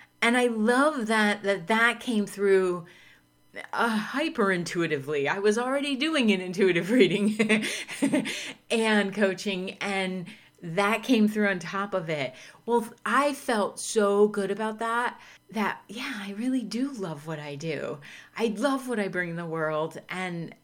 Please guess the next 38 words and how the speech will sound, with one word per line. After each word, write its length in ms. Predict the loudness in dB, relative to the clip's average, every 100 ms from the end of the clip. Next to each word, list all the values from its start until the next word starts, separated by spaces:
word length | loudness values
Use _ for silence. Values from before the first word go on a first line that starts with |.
| _
man, 460 | -8 -4 -2 0 0
this 200 | -2 -2
is 160 | -6 -2
awesome 540 | -2 -2 -2 -4 -4 -10 -20 -20 -16
and 260 | -12 -8 -6
tiring 360 | -6 -2 -4
sometimes, 460 | -4 -10 -10 -12 0
but 200 | 4 6
it's 200 | 4 0
so 320 | 0 2 2 2
awesome. 640 | 2 0 -2 0 0 -2 -4 -18 -20 -20 _ _ -10
That's 500 | -2 2 2 0 0
what 220 | 0 2
you 100 | 0
want 260 | 0 -2
your 100 | -4
kid 300 | -6 -4 -4
to 60 | -4
feel. 460 | -10 -14 -14 -18 -20 _ _ _ _
Not 400 | 0 2 4 0
that 160 | -2 -4
they 100 | -2
get, 480 | -4 -4 -4 -6 -2
get 160 | 2 2
a 60 |
fat 440 | 0 -2 -2 -2 -4
head 240 | -4 -4
about 340 | -4 -4 -4
it, 180 | -6 -8 -12 -20 -20 _ 2
or 400 | 6 6 6 2
that 600 | 0 0 2 0 -2 -8 -20 -14
this 280 | -4 -2 0
is 100 | -2
the 180 | -4 -2
only 360 | 0 2 2 0
thing 260 | -2 -4
about 380 | -4 -4 -6 -6
them 340 | -6 -6 -8